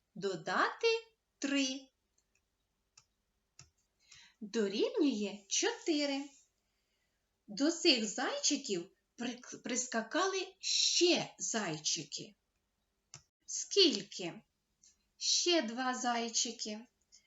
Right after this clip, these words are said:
Скільки стало разом? Було чотири та додали два. Один, два, три, чотири, п'ять, шість зайчиків.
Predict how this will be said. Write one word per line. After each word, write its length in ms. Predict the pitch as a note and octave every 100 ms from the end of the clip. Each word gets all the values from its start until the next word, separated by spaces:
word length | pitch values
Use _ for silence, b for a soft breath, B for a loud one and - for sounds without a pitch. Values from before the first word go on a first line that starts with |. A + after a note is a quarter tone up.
| b b
Скільки 720 | - - - G#3 G3+ - F4
стало 480 | - - F#4 G4+ G#4
разом? 640 | G4+ A#3 - F3+ E3 G3+ - _ _ _ _ _ -
Було 680 | A3+ E4 E4+ E4+ G3+ - -
чотири 1040 | - - F4+ - G#3+ G3 E3 D#3+ G3 F4+ - _ _ _
та 140 | - F#3
додали 600 | G3 G3+ A3 A3 D#4 G#4+
два. 600 | B3 G3+ G#3+ F#3 D3+ - _
Один, 640 | A3+ D4+ D4 B3+ G3 D3+ D3+
два, 600 | E3+ G3 C#4 A3+ D#3 - _
три, 380 | A#3 D4 A#3+ D3
чотири, 680 | - F#3+ F#3+ G4 A#4 A4 G#4+ - -
п'ять, 600 | A3 C#4+ G4 G#4+ - - _
шість 720 | - - - G4+ C#5+ - - -
зайчиків. 840 | B3 D#4 D#4+ D4+ D4 C#4+ C#4+ D4